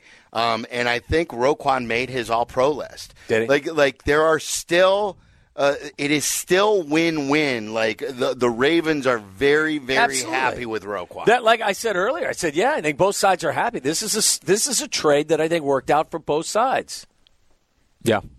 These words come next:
Speaker 3: I, I totally agree. Um, one of the other things that's been circu-, circulating right now is about A J Brown and how A J Brown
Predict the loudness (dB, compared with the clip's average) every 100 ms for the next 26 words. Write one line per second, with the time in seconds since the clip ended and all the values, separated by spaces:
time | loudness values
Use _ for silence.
0 | -6 -2 0 0 -2 -4 -2 -2 0 0
1 | -2 -6 -14 0 2 4 4 0 -6 _
2 | _ -6 0 2 0 0 2 2 2 2
3 | 2 2 0 -4 0 0 2 0 0 -2
4 | -4 -4 -2 -2 -2 -4 -4 -2 0 4
5 | 4 4 0 0 -2 0 -2 -2 0 -2
6 | -2 -4 -2 -2 0 0 -2 -2 -6 -2
7 | 0 2 2 2 2 2 0 -2